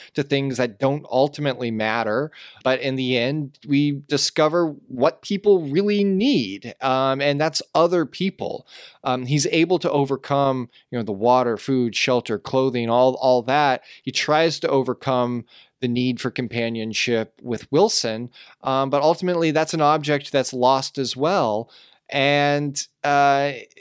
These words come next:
and even when he loses his true companion that was bringing him back,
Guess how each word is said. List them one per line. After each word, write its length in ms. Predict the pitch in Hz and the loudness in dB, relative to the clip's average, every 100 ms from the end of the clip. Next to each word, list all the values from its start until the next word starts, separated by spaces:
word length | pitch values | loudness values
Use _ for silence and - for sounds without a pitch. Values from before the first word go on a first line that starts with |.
| 120 - | -12 -8
and 180 | 156 156 | -2 0
even 260 | 170 156 180 | 0 0 2
when 140 | 180 | 2
he 160 | 165 180 | 2 2
loses 640 | 160 170 202 170 185 170 | 2 2 2 4 4 4
his 240 | 190 185 | 2 2
true 280 | - - 214 | 0 0 0
companion 800 | 208 196 147 180 240 240 110 123 | 2 -2 0 0 0 0 -2 -2
that 140 | 135 131 | -2 -2
was 140 | 135 | -4
bringing 380 | - 131 135 135 | -4 -4 -2 -2
him 180 | 123 123 | -2 -2
back, 440 | 123 156 135 123 | 0 0 0 -4